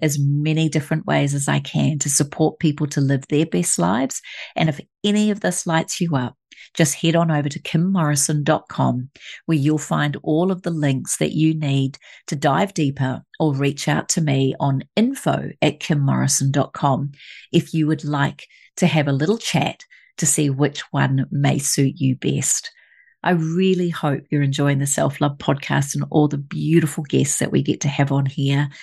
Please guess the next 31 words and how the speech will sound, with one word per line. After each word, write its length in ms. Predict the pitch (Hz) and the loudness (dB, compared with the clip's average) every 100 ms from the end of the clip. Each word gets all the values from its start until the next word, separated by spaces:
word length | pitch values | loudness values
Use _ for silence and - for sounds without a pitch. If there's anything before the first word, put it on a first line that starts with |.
| - - _ | -20 -20 _
These 220 | 170 143 | 2 2
quickies 440 | - 170 - 170 - | -2 -4 0 -2 0
give 200 | 156 147 | -4 -2
me 280 | 143 156 170 | 0 2 2
an 80 | |
opportunity 680 | 160 143 - - 147 143 139 | 0 -2 -2 0 2 2 2
to 80 | 139 | 0
share 300 | 139 151 143 | 0 0 2
with 200 | 139 - | 0 0
you 200 | 147 143 | 0 2
my 360 | 143 139 151 | 0 0 2
little 240 | 208 160 135 | 2 0 -2
quick 300 | - 143 - | -4 -8 -4
tips 360 | - - - | -4 -2 -2
and 100 | 143 | 2
information. 760 | 139 135 139 135 127 - 147 147 - - - - | 2 0 0 0 0 -2 -4 -6 -12 -20 -20 -4
And 160 | - 196 | 0 2
also 200 | 208 - | 2 0
I 100 | 208 | 0
get 180 | 190 185 | 0 -2
to 40 | |
share 260 | - 185 170 | -4 0 2
the 100 | 165 | 2
love 480 | 151 147 135 135 - | 2 2 2 -2 -4
of 100 | 139 | -2
all 200 | 143 151 | 2 2
the 100 | 156 | 0
work 320 | 147 147 143 147 | 0 0 0 -2
that 100 | 143 | 0
I 140 | 139 | 2
do. 420 | 139 135 127 123 | 2 0 0 -4